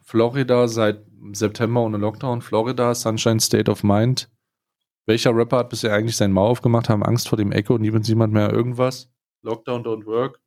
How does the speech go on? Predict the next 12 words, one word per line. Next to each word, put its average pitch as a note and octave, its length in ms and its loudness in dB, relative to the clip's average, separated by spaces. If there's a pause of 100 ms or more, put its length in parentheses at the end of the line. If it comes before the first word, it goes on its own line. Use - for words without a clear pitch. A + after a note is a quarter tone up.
(160)
Freiheit B2 460 -4
versus A#2+ 320 -10
eingebildete A#2+ 600 -6
Sicherheit. C3 460 -12 (840)
Ah, F#3+ 380 -4
ja, D#3 200 -2
okay, C3 220 -4
er A2+ 80 -4
ist A2+ 100 -10
also A#2+ 160 -6
ein B2+ 120 -2
Hurensohn. F#2+ 600 2